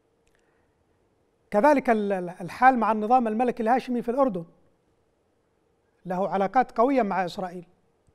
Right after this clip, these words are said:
ومن المعروف أن الملك الأردني الراحل حسين بن طلال في حرب ثلاثة وسبعين، الحرب التالية، ذهب بنفسه للقاء رئيس وزراء إسرائيل، آه،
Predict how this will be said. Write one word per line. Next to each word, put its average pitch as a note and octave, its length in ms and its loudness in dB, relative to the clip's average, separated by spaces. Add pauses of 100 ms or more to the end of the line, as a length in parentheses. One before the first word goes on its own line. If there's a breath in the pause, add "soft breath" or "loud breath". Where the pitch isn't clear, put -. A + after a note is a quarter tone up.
(280)
ومن F#3 200 -4
المعروف F#3+ 400 0
أن G#3+ 140 -2
الملك A3+ 320 0
الأردني G3+ 400 -2
الراحل F#3+ 420 0 (200)
حسين G#3 320 -6
بن F3 140 -6
طلال F3 380 -4
في F3+ 160 -10
حرب G#3 240 -4
ثلاثة A3 320 2
وسبعين، F#3+ 580 -4 (400)
الحرب - 300 -14
التالية، G3+ 540 0 (540 soft breath)
ذهب B3+ 360 6
بنفسه C4 360 0
للقاء G3+ 400 0
رئيس G#3+ 280 -6
وزراء G#3+ 300 -2
إسرائيل، A3 460 -6 (600 soft breath)
آه، G3+ 640 -12